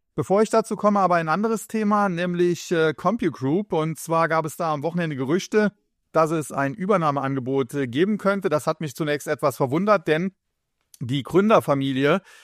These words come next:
äh, um den Herrn Gotthard, äh, die hält etwa fünfzig Prozent der Aktien. Ein paar Aktien hält das Unternehmen durch Aktienrückkäufe auch selbst. Und, äh, da habe ich mich gefragt, wie soll es da zu einer Übernahme kommen? Aber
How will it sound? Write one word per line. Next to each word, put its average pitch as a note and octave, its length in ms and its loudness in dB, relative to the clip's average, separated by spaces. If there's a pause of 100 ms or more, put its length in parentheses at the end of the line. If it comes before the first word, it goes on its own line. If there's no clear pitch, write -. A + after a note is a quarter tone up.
(220)
äh, C#3 200 -2
um C#3+ 300 -4
den C#3 160 0
Herrn C3 500 0
Gotthard, F3+ 640 2
äh, D3 340 2
die C#3+ 400 0
hält D3 280 2
etwa C#3+ 340 2
fünfzig D#3+ 520 -2
Prozent C#3 420 0
der C#3 100 2
Aktien. D#3 320 -2
Ein C3 140 -2
paar C#3 160 0
Aktien D3 260 -2
hält C3+ 140 0
das C#3 100 -2
Unternehmen C3 440 0
durch B2 200 -4
Aktienrückkäufe C3 680 -2
auch B2+ 140 2
selbst. D#3+ 460 0 (320)
Und, E3+ 320 0
äh, D#3+ 120 0
da D3+ 120 2
habe E3 120 0
ich D#3+ 60 -10
mich D#3 120 -6
gefragt, D3+ 400 -2
wie D#3 220 -4
soll D3 240 2
es C3+ 100 -6
da D3 140 2
zu D#3 140 -2
einer C#3+ 140 0
Übernahme E3 360 2
kommen? D3 260 0
Aber G3+ 360 4